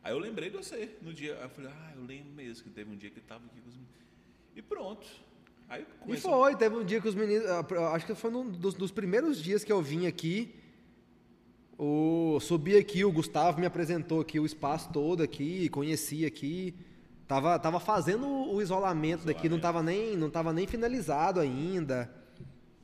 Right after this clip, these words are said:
Speaker 2: E, tipo assim, eu, eu acho aqui, igual eu falei, eu acho aqui muito massa.
Speaker 1: Que é, ah, mano, aqui é um lugar. Primeiro, eu,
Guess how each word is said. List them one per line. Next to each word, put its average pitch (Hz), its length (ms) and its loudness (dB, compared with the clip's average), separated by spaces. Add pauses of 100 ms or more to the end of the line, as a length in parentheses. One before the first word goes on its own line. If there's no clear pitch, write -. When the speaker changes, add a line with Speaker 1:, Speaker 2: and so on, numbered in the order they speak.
(1500)
Speaker 2:
E, 139 160 -2
tipo 160 140 -6
assim, 226 140 0
eu, 196 80 4
eu 160 200 4
acho 180 180 4
aqui, 208 180 -6
igual 226 240 -2
eu 214 60 -2
falei, 190 180 0
eu 151 40 4
acho 156 140 0
aqui 175 160 -6
muito 185 320 -2
massa. 135 400 -6 (540)
Speaker 1:
Que 90 100 -18
é, 87 40 -18 (160)
ah, 101 100 -18 (320)
mano, 131 260 -12
aqui 107 180 -12
é 156 60 -8
um 139 100 -10
lugar. 98 320 -6 (1300)
Primeiro, 87 560 -8 (500)
eu, 104 200 -12